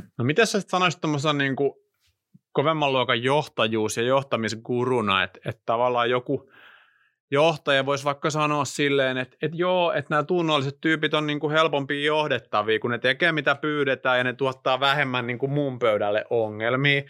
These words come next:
niin, niin onks mitään niinku argumenttia, pystyttäisikö me niinku jotenkin perustelemaan jollekin johtajalle, että, että, että miksen kannattaisi myös palkata semmosia vähemmän tunnollisia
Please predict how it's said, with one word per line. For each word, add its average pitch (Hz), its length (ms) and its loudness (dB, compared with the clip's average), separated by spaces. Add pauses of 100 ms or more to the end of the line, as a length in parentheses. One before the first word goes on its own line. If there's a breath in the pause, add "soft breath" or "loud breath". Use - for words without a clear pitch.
(460 loud breath)
niin, 117 320 -2 (400)
niin 127 360 -2
onks 170 300 0
mitään 160 400 0
niinku 139 520 -4 (560)
argumenttia, 131 920 0 (140)
pystyttäisikö 143 560 -2
me 139 180 0
niinku 139 560 -6 (360)
jotenkin 147 420 0
perustelemaan 143 760 0
jollekin 127 300 -4
johtajalle, 110 880 0
että, 107 160 -6 (580 loud breath)
että, 131 220 -4
että 131 120 -8
miksen 135 320 0
kannattaisi 123 480 -2
myös 147 440 -2
palkata 110 420 -2
semmosia 127 380 -4
vähemmän 123 500 0
tunnollisia 107 720 -4